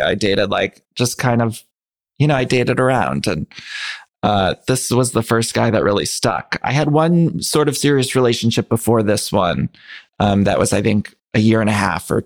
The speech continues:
or two years long. But, um, you know, dating's hard. Uh, dating's hard. And I, I feel lucky and, and happy that I had met Matt, uh, right before, it was, like,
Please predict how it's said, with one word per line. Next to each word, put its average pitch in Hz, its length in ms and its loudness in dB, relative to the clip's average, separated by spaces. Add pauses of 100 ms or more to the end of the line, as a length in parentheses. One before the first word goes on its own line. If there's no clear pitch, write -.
(120)
or 113 100 2
two 113 220 0
years 98 260 0
long. 82 320 -2
But, 87 400 -4
um, 87 320 -2 (140)
you 175 100 2
know, 180 120 0
dating's 165 420 0
hard. 135 480 0
Uh, 87 320 0
dating's 113 420 0
hard. 117 260 0
And 113 120 0
I, 127 280 0
I 131 120 -2
feel 147 320 0
lucky 143 500 0
and, 135 240 0 (240)
and 123 180 0
happy 120 400 0
that 117 360 0
I 123 140 0
had 127 200 0
met 117 400 0 (300)
Matt, 113 420 0 (320)
uh, 110 280 0 (760)
right 123 240 -2
before, 127 760 2
it 143 120 0
was, 147 140 0
like, 139 160 0